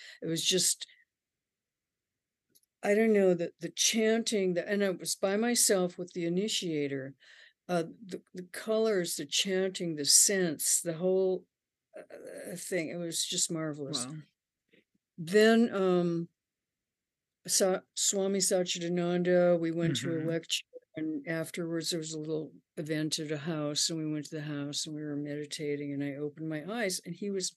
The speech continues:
Speaker 1: he was levitating.
Speaker 2: Wow.
Speaker 1: He was, like, way up there, right?
Speaker 2: Oh my
Speaker 1: <laughs>
Speaker 2: God.
Speaker 1: Oh God.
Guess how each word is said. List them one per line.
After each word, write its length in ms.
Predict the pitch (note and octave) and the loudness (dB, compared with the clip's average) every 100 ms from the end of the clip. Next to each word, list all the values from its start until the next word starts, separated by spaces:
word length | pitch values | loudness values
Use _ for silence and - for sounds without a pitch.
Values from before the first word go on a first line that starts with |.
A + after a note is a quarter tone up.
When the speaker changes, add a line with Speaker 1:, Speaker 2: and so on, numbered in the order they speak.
| _ | _
Speaker 1:
he 180 | - A#3+ | -6 -2
was 180 | A3 F#3+ | -2 -4
levitating. 760 | G3 A3 C4+ - C3+ B2+ - - - | -6 -8 -8 -8 -8 -8 -16 -18 -14
Speaker 2:
Wow. 400 | F3 C3 D3 F3+ _ _ _ _ _ _ _ - | -10 -8 -10 -16 _ _ _ _ _ _ _ 4
Speaker 1:
He 80 | G#4+ | 8
was, 160 | G#4 A#4 | 8 6
like, 120 | A4+ A#4 | 4 6
way 220 | B4 A#4+ A#4+ | 8 8 6
up 120 | A#4 | 4
there, 340 | - G3 D3+ D3+ _ _ _ _ - | 4 4 4 -4 _ _ _ _ 6
right? 380 | C#4 E4+ - - | 8 8 6 4
Speaker 2:
Oh 140 | F3 | 4
my 240 | F3+ E3+ - | 6 6 6
Speaker 1:
<laughs> 160 | - - | 4 4
Speaker 2:
God. 440 | D#3 E3+ D3 C#3 A#2+ _ _ _ _ _ _ A#3+ | 4 2 0 -2 -8 _ _ _ _ _ _ 4
Speaker 1:
Oh 200 | C4 C#4 | 4 4
God. 360 | A3 G#3 G3+ | 2 2 2